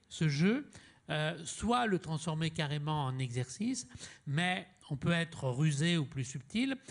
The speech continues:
et donc on va le transformer en jeu éducatif. Et il y a tout un discours dans l'école maternelle française, justement au moment où elle commence à installer une pédagogie, euh, un peu spécifique, hein, à la fin du dix-neuvième siècle et au début du vingtième siècle,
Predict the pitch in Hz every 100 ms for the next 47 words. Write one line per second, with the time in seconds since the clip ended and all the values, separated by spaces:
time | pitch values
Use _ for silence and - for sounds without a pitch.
0 | - - 151 147 233 202 165 151 160 165
1 | - 151 202 202 170 170 190 160 170 160
2 | - 147 - _ - - 147 170 170 247
3 | 247 208 185 - 214 208 - 147 151 147
4 | 165 151 139 143 143 135 - 135 - 233
5 | 277 156 - - - - 131 - 147 165
6 | 147 143 156 156 135 131 - - 135 156
7 | 151 135 127 131 143 147 143 123 127 131
8 | 127 135 131 156 - - - - 156 -
9 | 143 135 131 131 131 143 113 151 135 -
10 | - _ _ _ _ - - 160 - 165
11 | 247 247 - 151 160 - - 127 131 139
12 | 170 170 147 131 139 139 143 139 135 156
13 | 151 156 131 123 120 131 160 151 139 135
14 | 135 123 - 202 254 240